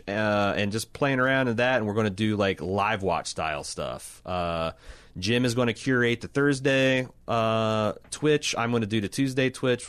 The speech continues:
We will watch a movie or a television show or something,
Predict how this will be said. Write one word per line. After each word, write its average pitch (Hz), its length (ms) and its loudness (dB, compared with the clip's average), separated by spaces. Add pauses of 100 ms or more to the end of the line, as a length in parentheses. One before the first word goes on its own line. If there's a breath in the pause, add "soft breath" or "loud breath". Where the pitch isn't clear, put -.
(100)
We 98 180 -2
will 98 300 0
watch 104 320 0
a 101 100 0
movie 143 460 4
or 87 100 2
a 90 60 0
television 151 420 0
show 139 160 0
or 131 80 2
something, 127 640 -2